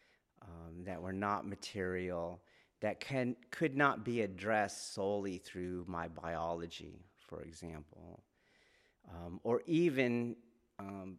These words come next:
my mind separate from my body. Do you see, you, if you had enough life experience, uh, without the indoctrination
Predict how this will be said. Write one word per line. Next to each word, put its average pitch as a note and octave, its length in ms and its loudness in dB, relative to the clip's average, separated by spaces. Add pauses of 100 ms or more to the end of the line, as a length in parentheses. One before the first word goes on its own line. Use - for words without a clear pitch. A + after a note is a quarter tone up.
my G2+ 200 0
mind A2 640 2
separate - 520 0
from F2+ 180 -4
my E2 160 -2
body. D#2 500 -6 (140)
Do - 80 -10
you G2 40 -8
see, A#2+ 120 -6
you, D3 360 2 (100)
if C#3+ 200 0
you C#3+ 100 2
had E3 240 6
enough C3+ 380 6
life A#2 340 6
experience, G2 1040 0 (520)
uh, F2 220 -4
without G#2+ 600 12
the A2+ 120 4
indoctrination G2 1120 4